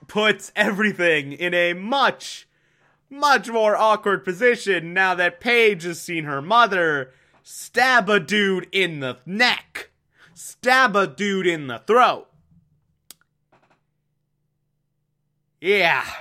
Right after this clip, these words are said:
there's that. That's fun. That's a nice time. I'm sure that will have repercussions <laughs> that we'll talk about over the next couple episodes. Just a thought.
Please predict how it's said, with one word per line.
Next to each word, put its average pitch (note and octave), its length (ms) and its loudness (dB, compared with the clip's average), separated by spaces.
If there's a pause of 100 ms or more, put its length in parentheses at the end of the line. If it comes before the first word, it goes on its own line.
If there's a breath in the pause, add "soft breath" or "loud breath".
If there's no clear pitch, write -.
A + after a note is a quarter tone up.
(920)
there's F3 260 0
that. C3+ 420 0 (880)
That's A3+ 280 0
fun. D3+ 520 0 (1000)
That's G#3 300 0
a F3 80 0
nice C#3+ 420 -2
time. C3+ 600 -4 (1080)
I'm - 60 -20 (1000)
sure G#3 280 2
that F#3 240 2
will - 80 -6
have D3 240 -2
repercussions - 1160 -6 (200)
<laughs> - 200 -10
that F#3 160 2
we'll F#3+ 100 0
talk E3 320 0
about D#3+ 200 0
over D#3 120 -2
the D#3+ 80 -2
next D#3 300 -2
couple D#3+ 280 -2
episodes. F3 720 -4 (560 soft breath)
Just D#3 380 0
a D#3 120 -4
thought. F3 480 4